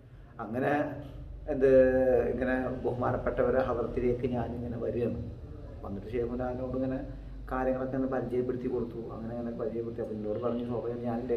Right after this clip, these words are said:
എൻ്റെ ജീൻസ് പാൻറ്റും പിന്നെ ടീ-, ടീഷർട്ടൊക്കെ ഇട്ടാണ് ഇവിടേക്ക് വന്നിരിക്കുന്നത്. ഏഹ്, ഒരു മുടിയൊക്കെ ഇറക്കിയിട്ടേ." അപ്പൊ ഇവിടെ അങ്ങനെ വന്ന്, വന്നപ്പോൾ ഷേ-, പൊ-, പൊതുവെ സ്വാഭാവികമായിട്ട് ഷെയ്ഖുനാനോട് പറഞ്ഞു, "ഇങ്ങനെ കോളേജിൽ പഠിക്കുക" എന്നൊക്കെ പറഞ്ഞപ്പോൾ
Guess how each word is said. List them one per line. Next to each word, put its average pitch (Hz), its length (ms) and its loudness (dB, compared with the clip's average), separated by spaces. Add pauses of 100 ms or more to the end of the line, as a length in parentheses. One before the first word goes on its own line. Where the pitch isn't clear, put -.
(160)
എൻ്റെ 113 280 -2
ജീൻസ് 117 380 -4
പാൻറ്റും 120 320 -4 (500)
പിന്നെ - 200 -8
ടീ-, 123 260 0
ടീഷർട്ടൊക്കെ 123 560 0
ഇട്ടാണ് 123 180 -2
ഇവിടേക്ക് 117 280 0
വന്നിരിക്കുന്നത്. 95 440 -4 (1200)
ഏഹ്, 113 180 0 (640)
ഒരു 123 180 2 (400)
മുടിയൊക്കെ 120 340 0
ഇറക്കിയിട്ടേ." 117 380 2 (220)
അപ്പൊ - 140 -6
ഇവിടെ 104 160 -2
അങ്ങനെ 123 200 2
വന്ന്, 127 240 2 (200)
വന്നപ്പോൾ 120 340 0 (100)
ഷേ-, 139 240 2
പൊ-, 123 280 -2
പൊതുവെ 120 300 0
സ്വാഭാവികമായിട്ട് 120 720 0
ഷെയ്ഖുനാനോട് 120 480 0
പറഞ്ഞു, 120 180 -2
"ഇങ്ങനെ 120 220 0
കോളേജിൽ 113 400 0
പഠിക്കുക" 120 340 -4
എന്നൊക്കെ 113 280 -4
പറഞ്ഞപ്പോൾ 107 400 0